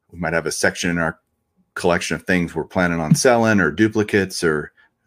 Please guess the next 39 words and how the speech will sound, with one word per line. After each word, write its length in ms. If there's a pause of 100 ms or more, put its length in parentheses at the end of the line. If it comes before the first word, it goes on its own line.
things 260
that's 240
P 180
C 180
forever, 540
casket 480
cards, 460
et 120
cetera. 440 (460)
And 280
so 540
trying 180
to 80
figure 380
out 240 (720)
how 220
to 40
organize 520
that 400
is 340
super 400
important. 480 (1300)
And 180
for 140
me, 240
the 100
biggest 380
reason 320
organi-, 440
organization 680
is 100
so 140
important 400
and 160
why 260
I 80
keep 300
things 260
organized 640